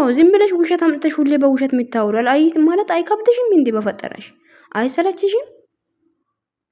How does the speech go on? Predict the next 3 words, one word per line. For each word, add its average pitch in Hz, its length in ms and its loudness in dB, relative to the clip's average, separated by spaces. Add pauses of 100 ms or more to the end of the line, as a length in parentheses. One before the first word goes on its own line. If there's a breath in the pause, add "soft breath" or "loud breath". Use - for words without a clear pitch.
(1600)
እንዴ? 254 160 -2 (1600)
ምንድነው 339 640 6
እንዴ? 254 180 0